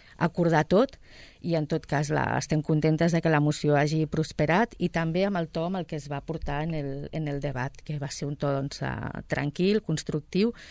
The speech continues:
i de posar-nos mans a la feina també perquè, perquè aquesta realitat de cohesió social a la, a la ciutat i al país no, no es trenqui.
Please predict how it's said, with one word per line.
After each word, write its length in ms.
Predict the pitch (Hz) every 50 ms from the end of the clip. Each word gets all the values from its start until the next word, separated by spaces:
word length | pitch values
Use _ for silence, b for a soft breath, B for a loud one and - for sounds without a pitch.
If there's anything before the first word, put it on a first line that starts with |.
| B B B
i 140 | B 165 156
de 80 | 156 147
posar-nos 560 | - 151 147 147 143 143 143 151 156 151 156
mans 240 | 156 156 147 175 151
a 20 |
la 120 | 151 156 -
feina 240 | 160 151 156 156 -
també 240 | 156 151 147 147
perquè, 460 | 147 - 160 160 - - 165 156 147 B B B B B B B B B B B
perquè 380 | - 156 151 - - 143 131
aquesta 260 | - 135 - - 151
realitat 560 | 156 160 156 147 147 151 - 160 147 147 - -
de 220 | 156 151 151 147
cohesió 320 | - 180 175 165 - 175 170
social 400 | - - 170 - - 175 156 160
a 80 | 156
la, 260 | 156 151 147 143 139 143
a 140 | - 160
la 160 | 165 156 160 -
ciutat 480 | - 160 156 - - 151 151 151 -
i 80 | 151 156
al 100 | 147 143
país 300 | - 151 139 139 147 143
no, 400 | 165 156 139 123 113 104 - -
no 240 | 131 143 143 135 139
es 140 | - - -
trenqui. 400 | 123 104 101 117 127 - -